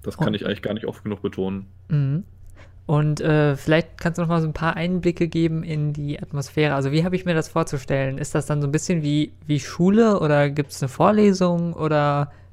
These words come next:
Speaker 2: wie kommt man dann überhaupt vielleicht zum Socializen? Ist das eher interaktiv oder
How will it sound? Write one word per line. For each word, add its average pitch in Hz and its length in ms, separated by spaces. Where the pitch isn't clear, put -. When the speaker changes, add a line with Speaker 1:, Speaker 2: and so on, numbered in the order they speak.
Speaker 2:
wie 156 100
kommt 170 260
man 156 140
dann 139 120
überhaupt 139 360
vielleicht 139 300
zum 143 120
Socializen? 139 680
Ist - 120
das 147 80
eher 151 220
interaktiv 175 800
oder 143 460